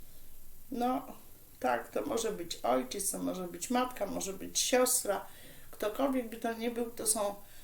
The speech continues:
osoby, na których naprawdę nie możesz polegać, a wręcz przeciwnie,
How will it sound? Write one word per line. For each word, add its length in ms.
osoby, 720
na 180
których 540
naprawdę 500
nie 160
możesz 400
polegać, 600
a 120
wręcz 380
przeciwnie, 960